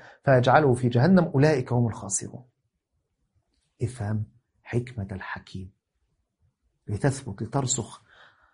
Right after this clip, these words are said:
قصص القرآن جاءت لتجعلك تحيا مع الأنبياء، تثبت قلبك، ترى مواطن الألم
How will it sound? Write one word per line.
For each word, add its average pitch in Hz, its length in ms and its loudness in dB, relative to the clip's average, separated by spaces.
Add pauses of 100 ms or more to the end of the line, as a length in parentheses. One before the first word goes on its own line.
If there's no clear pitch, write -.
(280)
قصص 151 320 0
القرآن 123 560 0
جاءت 135 600 -2 (1500)
لتجعلك 127 640 -2
تحيا 156 360 0
مع 107 180 -2
الأنبياء، 107 540 -6 (1300)
تثبت 131 440 2
قلبك، 117 600 -6 (1300)
ترى 143 280 2
مواطن 123 480 2
الألم 127 520 0